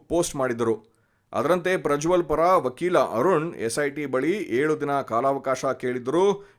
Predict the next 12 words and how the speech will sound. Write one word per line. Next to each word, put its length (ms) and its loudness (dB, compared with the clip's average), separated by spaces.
ಏಳು 280 0
ದಿನ 180 0
ಕಾಲಾವಕಾಶ 600 0
ನೀಡಲು 380 -4
ನಿರಾಕರಿಸಿದ 600 -2
ಎಸ್ 280 0
ಐ 120 -2
ಟಿ 140 -6
ಅಧಿಕಾರಿಗಳು 600 0
ಕೂಡಲೇ 420 0
ಹಾಜರಾಗುವಂತೆ 720 -2
ಹೇಳಿದರು. 600 -2